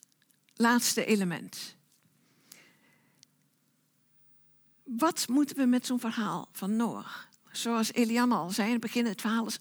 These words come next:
enorm oud. Tweeënhalfduizend jaar minimaal. Het is tijdenlang doorverteld. Maar het biedt geen technologische oplossing voor onze problemen niet, nu. Waar is zo'n verhaal wel goed voor? Het laat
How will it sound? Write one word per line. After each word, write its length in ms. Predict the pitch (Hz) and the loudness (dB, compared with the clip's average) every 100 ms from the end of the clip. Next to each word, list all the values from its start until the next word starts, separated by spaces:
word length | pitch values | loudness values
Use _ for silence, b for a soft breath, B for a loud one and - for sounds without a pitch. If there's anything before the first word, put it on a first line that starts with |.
| _ | _
enorm 420 | 262 247 233 220 | 4 6 6 2
oud. 440 | - - - - - B B B B | -4 -10 -12 -18 -18 B B B B
Tweeënhalfduizend 1000 | 254 269 254 233 214 269 220 214 202 | 4 6 6 4 0 0 2 2 0
jaar 220 | 226 196 185 | -2 -2 0
minimaal. 640 | 214 226 208 170 101 - | 4 4 4 0 -6 -10
Het 180 | - 220 | -8 -4
is 120 | 180 | -4
tijdenlang 600 | - 220 226 185 190 190 | -2 -2 0 -2 -4 -4
doorverteld. 680 | 190 185 208 - 185 226 - B B B B | -4 -6 -8 -8 -6 -6 -10 B B B B
Maar 120 | 226 | 0
het 160 | 254 - | 0 0
biedt 260 | 262 294 - B | 4 4 2 B
geen 640 | - - - 311 311 320 - B - | -2 0 4 6 6 4 -4 B -2
technologische 920 | 254 - 262 247 247 254 254 - - | -2 0 0 2 2 0 -2 -6 -4
oplossing 540 | 233 240 226 233 240 | -6 -4 -2 0 -2
voor 100 | 240 180 | -4 -4
onze 240 | 233 233 | -4 -4
problemen 600 | 226 202 208 196 160 139 | -6 -6 -4 -4 -6 -8
niet, 260 | 123 - - - | -12 -14 -10 2
nu. 320 | 220 165 - - _ _ - B B B B | 2 2 -4 -18 _ _ -20 B B B B
Waar 280 | - 311 359 | 2 4 4
is 100 | 339 | 2
zo'n 140 | 311 | 0
verhaal 380 | 294 277 269 240 | -2 -2 2 2
wel 160 | 240 269 | 2 -2
goed 260 | - 208 | -4 -10
voor? 440 | - - 131 - - _ _ _ _ _ B B B | -10 -12 -12 -14 -18 _ _ _ _ _ B B B
Het 120 | - | 0
laat 300 | 262 285 - | 4 4 2